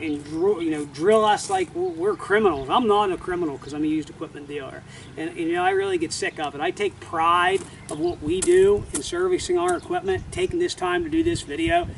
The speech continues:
I'm not doing this for my health. I have other things I should be doing right now. But we, we, we get it every day, and I don't know if it's just the world we live in now or what, but,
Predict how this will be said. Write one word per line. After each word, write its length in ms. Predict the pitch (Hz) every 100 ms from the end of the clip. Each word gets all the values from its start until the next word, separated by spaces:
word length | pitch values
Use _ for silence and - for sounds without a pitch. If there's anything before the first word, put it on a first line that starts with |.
| -
I'm 100 | 226
not 180 | 269 196
doing 200 | 165 165
this 100 | 151
for 120 | -
my 100 | 147
health. 300 | 139 151 117 -
I 100 | -
have 120 | -
other 160 | - -
things 300 | - - -
I 80 |
should 180 | 143 170
be 80 | -
doing 240 | - 143
right 220 | 143 135 117
now. 260 | - 139 - - -
But 240 | - 160 -
we, 140 | -
we, 320 | - 208 240
we 200 | 208 185 202
get 200 | 214 226
it 160 | 233 - 185
every 200 | 196 226
day, 720 | 208 208 214 214 214 180 175
and 100 | 170
I 120 | 165 349
don't 120 | 359
know 140 | 349
if 100 | 359
it's 120 | 311
just 160 | - 330
the 60 | 311
world 200 | 370 370
we 80 |
live 220 | 349 381 392
in 140 | 381
now 260 | 349 359 359
or 60 |
what, 340 | - 349 330 -
but, 220 | - 440